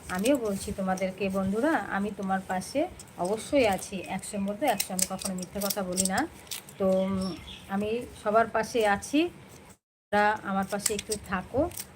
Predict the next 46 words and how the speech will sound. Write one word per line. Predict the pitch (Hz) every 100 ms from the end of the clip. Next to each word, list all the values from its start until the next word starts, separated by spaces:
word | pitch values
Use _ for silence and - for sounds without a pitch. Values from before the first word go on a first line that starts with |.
| - -
উম, | 185 -
তাহলে | 190 208 208
আমার | 202 196
ভালো | 196 190
লাগবে। | 180 175 185
দেখো, | 202 202 190
আমি | 196 214
যদি | 240 240
তোমার | 240 233 233
পাশে | 240 247 247
থাকি, | 233 247
তুমি | 214 214
যদি | 220
আমার | 226 220 214
পাশে | 214 208
না | 202 202
থাকো, | 214 208 202
তখন | 202 208
একটু | 202 208
মনটা | 196 196 208
খারাপ | 208 202 240
হয়ে | 285
যায় | 403 302
না? | - - - - - -
তবে, | 226 233 233 240 - - -
উম, | 190 190 190 190 190 - - -
তুমি | 247 254
যদি | 262 262
আমার | 262 -
ছোট | 262
হও, | 277 269 262 190
অবশ্যই | 190 202 254 254
তোমাকে | 247 247 247
আমার | 247
ভালোবাসতে | 226 226 226 226 226 226
হবে, | 220 208 214 - - 214
বেশি | 214 226
করে | 233 226
ভালোবাসতে | 208 226 220 214 - 214
হবে। | 208 208 - - - -
আর | 202 208 247
তুমি | 247 254
যদি | 262
আমার | 262 262 277
থেকে | 269
একটু | 262